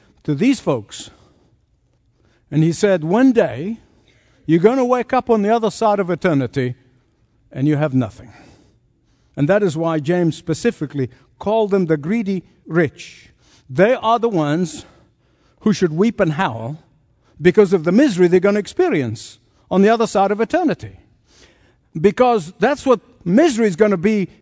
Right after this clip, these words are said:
when they get there. They're gonna be howling and weeping on the other side, so might as well get a head start now. <laughs> Get used to it,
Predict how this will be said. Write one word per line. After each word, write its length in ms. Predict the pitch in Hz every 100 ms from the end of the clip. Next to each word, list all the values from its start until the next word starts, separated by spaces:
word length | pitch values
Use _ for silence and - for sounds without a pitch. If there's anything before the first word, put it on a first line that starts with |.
| -
when 200 | 180 190
they 100 | 175
get 260 | 214 269
there. 380 | - 147 196 254 - _ _ -
They're 140 | 185
gonna 200 | 190 202
be 140 | 175
howling 560 | 156 202 240 202 175 196
and 160 | 165 165 _ -
weeping 420 | 196 240 214 180
on 140 | 175
the 60 | 170
other 220 | 220 214
side, 320 | - 180 208
so 140 | - 208
might 180 | 233 233
as 120 | 190
well 100 | 214
get 200 | 185 226
a 60 |
head 180 | 196 220
start 320 | - 240 208
now. 300 | 190 202 127 - -
<laughs> 1000 | 185 - _ _ _ _ _ _ _ -
Get 220 | 220 254
used 220 | 302 269
to 140 | 202 151
it, 200 | -